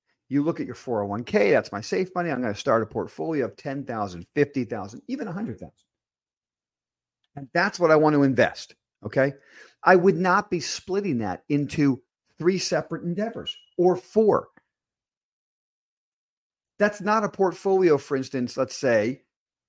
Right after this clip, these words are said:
for dividend stocks. I mean, that's what your safe four oh one K money's for,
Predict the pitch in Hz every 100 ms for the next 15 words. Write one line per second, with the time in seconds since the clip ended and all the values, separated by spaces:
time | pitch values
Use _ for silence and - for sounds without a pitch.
0 | _ _ _ 208 196 294 214 104 - 92
1 | - _ 185 170 - _ _ _ _ _
2 | _ 127 175 262 - 202 160 147 185 170
3 | 170 160 139 135 139 131 208 214 80 87
4 | - 98